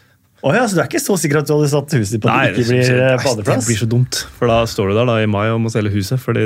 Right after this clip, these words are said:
Speaker 2: du sa noe på en podcast.
Speaker 1: Ikke hvis du er helt sikker på at det ikke skjer, da står du der med å
Speaker 2: Nei, men jeg er jo,
Speaker 1: huset.
Speaker 2: gambler jo ikke heller. Jeg setter jo ikke
Speaker 1: Nei.
Speaker 2: penger på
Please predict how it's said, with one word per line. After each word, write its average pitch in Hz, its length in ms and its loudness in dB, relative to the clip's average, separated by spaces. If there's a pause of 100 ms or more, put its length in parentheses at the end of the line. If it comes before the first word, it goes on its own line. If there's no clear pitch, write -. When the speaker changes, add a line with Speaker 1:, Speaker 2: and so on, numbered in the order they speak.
Speaker 2:
du 110 40 0
sa 98 200 -4
noe 98 260 -4
på - 140 -14
en 98 80 -4
podcast. - 100 0
Speaker 1:
Ikke 143 140 -2
hvis 117 80 0
du 233 60 0
er 175 100 -2
helt 156 160 0
sikker 120 160 -6
på 131 80 -2
at - 80 -2
det 135 80 -2
ikke - 80 -6
skjer, 190 160 0
da 185 80 2
står - 420 -4
du 180 60 2
der 190 80 0
med 196 100 0
å 156 220 -2
Speaker 2:
Nei, 151 80 4
men 190 120 2
jeg 190 80 2
er 147 140 2
jo, - 60 2
Speaker 1:
huset. 131 160 -2
Speaker 2:
gambler 123 260 0
jo 120 60 -2
ikke 160 100 -2
heller. 180 160 0
Jeg 185 160 -2
setter 165 160 -2
jo 185 60 2
ikke 233 80 0
Speaker 1:
Nei. 208 80 0
Speaker 2:
penger 135 180 2
på - 120 2